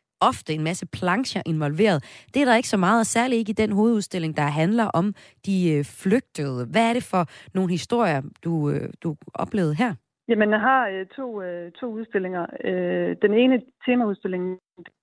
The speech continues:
Speaker 2: det er flygtninge igennem hundrede år, og der følger man ligesom, eller man får historien om, øh, hvorfor fly-, øh, mennesker flygter, og hvad det betyder at være på flugt. Og det er rigtig meget, øh,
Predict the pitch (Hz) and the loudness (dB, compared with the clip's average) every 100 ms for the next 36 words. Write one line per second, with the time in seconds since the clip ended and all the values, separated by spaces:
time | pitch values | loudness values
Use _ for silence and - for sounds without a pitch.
0 | _ - 214 196 175 165 - 226 - 185 | _ 0 2 4 2 -2 0 -2 0 -6
1 | 175 170 202 190 214 220 190 196 190 - | -6 -4 -4 0 -2 0 0 0 -2 -8
2 | - - - 233 226 - _ _ 240 240 | -20 -8 0 0 0 -18 _ _ -2 0
3 | 214 190 208 196 180 175 175 233 196 175 | -2 -4 -8 -8 -6 -8 -2 -2 -2 -4
4 | 226 185 180 185 - 170 165 196 190 - | -4 -2 -4 -6 -6 -6 -2 -4 -4 -14
5 | _ 180 165 - 190 208 - - 240 - | _ -6 -6 -4 -2 -2 -4 2 2 4
6 | 180 175 180 - - 285 214 170 - - | 2 2 -2 -10 0 2 4 2 -2 -4
7 | 196 208 - - - - _ _ 190 175 | -4 -4 -12 -20 -20 -20 _ _ 0 2
8 | 180 175 190 202 214 214 185 185 196 190 | 0 2 0 0 -2 -2 2 2 2 0
9 | 170 165 165 | -4 -4 -6